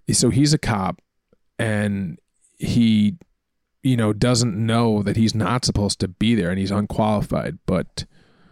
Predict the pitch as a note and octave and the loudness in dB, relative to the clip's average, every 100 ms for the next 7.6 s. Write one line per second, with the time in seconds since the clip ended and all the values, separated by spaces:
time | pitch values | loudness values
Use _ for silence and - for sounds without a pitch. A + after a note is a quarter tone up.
0 | _ _ _ _ G#2 G2 F2+ F#2 F2+ F2 | _ _ _ _ -8 -6 -4 -4 -6 -8
1 | - B2 G2+ A#2+ A2+ G2+ G#2 A#2 A2+ G#2 | -2 0 2 0 0 0 -2 -2 -4 0
2 | C3 B2 A2+ G#2+ A2 G#2+ G#2 - B2 - | 0 2 2 2 2 0 -2 -2 -2 2
3 | C#3 - B2 - A#2 A#2 A2+ G2+ - F#2 | 2 4 2 2 2 0 0 -2 -2 0
4 | C#3 G#2+ F#2+ - A2 A2 G2+ G#2+ G2+ F#2+ | 0 0 -4 -4 -2 0 0 0 0 -2
5 | F#2 F2+ A2 A2 G#2 - - _ _ - | -4 -2 0 2 -2 -6 -20 _ _ -20
6 | - - D3+ C3 G#2+ A2 G#2 - - A2 | -4 2 4 4 4 2 2 0 -2 2
7 | A2+ A2 G#2+ G#2 G#2 | 4 4 4 4 2